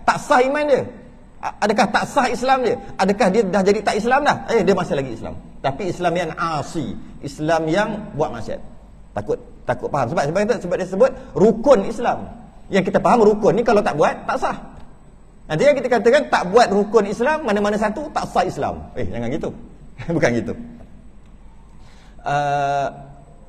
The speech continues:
okey. Pertama, mengucap dengan lidah. Mengucap dengan lidah. Sebut mengucap. Bila mengucap tu lafaz lah, dengan lidah. Bukan tu aja, dan menyungguh dengan hati.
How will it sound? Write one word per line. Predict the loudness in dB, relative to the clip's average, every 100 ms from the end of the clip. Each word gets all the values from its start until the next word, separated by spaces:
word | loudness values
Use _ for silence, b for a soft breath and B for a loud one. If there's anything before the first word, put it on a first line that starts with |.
| -20 -20 -20 -10
okey. | 0 0 -2 -12 -16 -20 -20 -20 -20 -20 -16 0
Pertama, | 2 4 4 2 -2 -10 -18 -4
mengucap | 0 0 0 2 2 2 -2 -4
dengan | 0 2 2
lidah. | 0 0 -4 -18 -20 -20 -20 -20 -20 -20 -20 -12
Mengucap | -4 -2 0 -4 0 0 0 -2
dengan | -2 0 -2
lidah. | -2 -4 -6 -20 -20 -20 -20 -20 -20 -20 -20 -20 -20 -20 -20 -20 -20 -20 -14
Sebut | -4 -2
mengucap. | 0 0 0 -2 -4 -10 -20 -20 -20 -20 -20 -8
Bila | -4 -2
mengucap | 0 0 0 0 2
tu | 0
lafaz | 0 -2 -4
lah, | -10 -12 -20 -16 -6
dengan | -4 -4
lidah. | -4 -6 -10 -18 -20 -20 -20 -20 -20 -20 -20 -20 -20 -20 b b b b
Bukan | b 2 4 6
tu |
aja, | 6 8 6 4
dan | 4 6
menyungguh | 6 6 4 6 6 8
dengan | 6 4
hati. | -2 -8